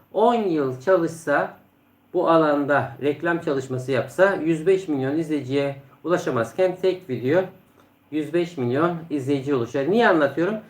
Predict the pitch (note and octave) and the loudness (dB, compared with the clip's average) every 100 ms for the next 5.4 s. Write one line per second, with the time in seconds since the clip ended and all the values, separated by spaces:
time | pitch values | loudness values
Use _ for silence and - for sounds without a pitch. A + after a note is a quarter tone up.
0 | _ _ G#3+ C#4 - F3+ G3 - - - | _ _ 2 2 2 2 2 0 -16 -4
1 | E3 F3+ F#3 F#3+ B3+ A3 - - F3 E3 | -2 -2 -2 -2 0 -2 -4 -2 0 2
2 | E3+ D3+ C#3+ C3 B2 A#2+ C3+ D#3+ F3 E3+ | 0 0 0 0 0 -2 0 2 2 2
3 | G#3 - _ _ _ _ _ _ _ _ | -2 -6 _ _ _ _ _ _ _ _
4 | _ - F#3 F#3+ D#3+ B2+ - F#3 F3+ D#3+ | _ 2 4 4 -2 -4 -2 -2 0 0
5 | B2+ B2 E3+ | 0 0 0